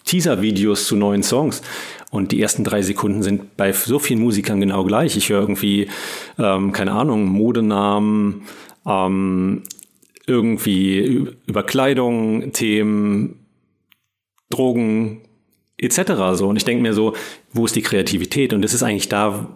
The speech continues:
wo wir früher, weswegen wir Hip-Hop gemacht haben, weil dieser Gedanke, einzigartig zu sein oder seinen eigenen Style zu entwickeln,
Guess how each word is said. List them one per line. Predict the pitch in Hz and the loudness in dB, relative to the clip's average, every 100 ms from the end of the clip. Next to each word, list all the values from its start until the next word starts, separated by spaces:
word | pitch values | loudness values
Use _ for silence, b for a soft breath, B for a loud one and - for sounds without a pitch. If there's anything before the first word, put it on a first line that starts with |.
| 165 | -8
wo | 101 101 | -2 0
wir | 113 | 0
früher, | 104 - 110 107 104 104 - 101 - | 0 0 2 4 2 0 -4 -10 -4
weswegen | 110 107 120 117 | -2 0 2 2
wir | 98 | 0
Hip-Hop | 92 - - | -2 -2 -4
gemacht | 95 104 - - | -2 -2 -2 -2
haben, | 104 98 | 0 0
weil | 92 92 | 0 -2
dieser | 92 98 | -2 -2
Gedanke, | 87 101 110 165 104 92 | -2 -2 0 0 -2 -2
einzigartig | 131 - 117 101 104 | 0 0 0 0 0
zu | - 101 | 0 0
sein | 101 101 | 0 0
oder | 101 98 | 0 0
seinen | 101 104 | 0 -2
eigenen | 110 107 | -2 -2
Style | - - 139 143 | -2 -2 0 2
zu | 135 110 | 2 0
entwickeln, | 95 107 107 104 | 0 0 0 -2